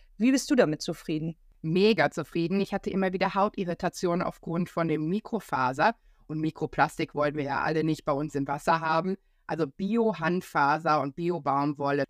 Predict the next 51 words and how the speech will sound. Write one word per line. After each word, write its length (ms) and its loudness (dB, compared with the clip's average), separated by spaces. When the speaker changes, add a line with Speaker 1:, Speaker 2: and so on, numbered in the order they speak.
Speaker 2:
Gott 240 4
zertifiziert 760 -2
für 120 -2
die 120 -2
Umwelt 440 0
definitiv 640 -2
eine 180 -2
tolle 360 2
Sache. 480 0
Also 340 2
ich 180 -8
bin 280 -2
glücklich 360 0
und 140 -4
diesen 260 -2
Hammam-Look 800 0
mag 260 0
ich 140 -12
ja 100 -4
sowieso 440 -12
sehr. 260 -14
Speaker 1:
Und 180 0
da 140 2
für 160 0
uns 260 2
als 420 -4
Zelter 440 2
ja 140 2
das 180 -6
Packmaß 580 -2
auch 220 -6
absolut 440 -4
immer 180 -2
eine 220 -4
wichtige 380 -2
Rolle 280 0
spielt, 380 -4
haben 140 -2
wir 80 -2
jetzt 420 0
endlich 380 0
eine 160 0
Lösung 340 0
gefunden, 480 -4
die 140 -8
ein 100 -4
kleines 380 -4
Packmaß 480 -2
bietet, 320 -4
vernünftig 640 0
trocknet 520 0